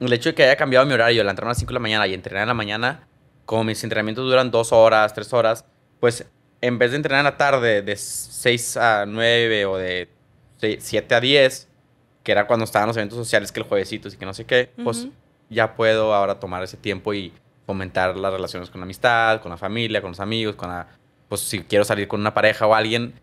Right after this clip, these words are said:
Speaker 1: pues ya tengo el tiempo en las tardes para hacer eso, que es cuando más se presta, ¿no?
Speaker 2: Que era lo que tú querías desde
Speaker 1: Era lo que yo
Speaker 2: chavito.
Speaker 1: quería, y
Speaker 2: Ujú.
Speaker 1: estaba un poco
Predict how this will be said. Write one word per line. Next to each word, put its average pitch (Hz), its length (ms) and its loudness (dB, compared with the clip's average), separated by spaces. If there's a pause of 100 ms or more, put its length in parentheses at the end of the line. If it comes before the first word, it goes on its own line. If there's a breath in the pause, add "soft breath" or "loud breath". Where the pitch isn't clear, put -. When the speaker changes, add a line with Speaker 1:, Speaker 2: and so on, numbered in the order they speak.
(200)
Speaker 1:
pues 127 120 2
ya 120 100 6
tengo 139 160 2
el 147 80 0
tiempo 127 220 0
en 139 40 4
las 123 120 -4
tardes 113 280 0
para 104 120 0
hacer 120 160 0
eso, 117 160 -2
que 92 80 -12
es - 60 -14
cuando 117 180 0
más 95 140 -4
se 107 100 -10
presta, - 360 -4
¿no? 95 220 -12
Speaker 2:
Que - 80 -6
era 233 100 0
lo 269 120 -2
que 254 100 -4
tú 196 140 -14
querías 247 560 0
desde 208 260 -2
Speaker 1:
Era 135 240 2
lo 160 80 6
que 214 60 0
yo - 100 2
Speaker 2:
chavito. 117 40 -4
Speaker 1:
quería, 160 320 4
y 104 40 0
Speaker 2:
Ujú. 120 80 -2
Speaker 1:
estaba 113 260 2
un 147 120 0
poco 151 720 2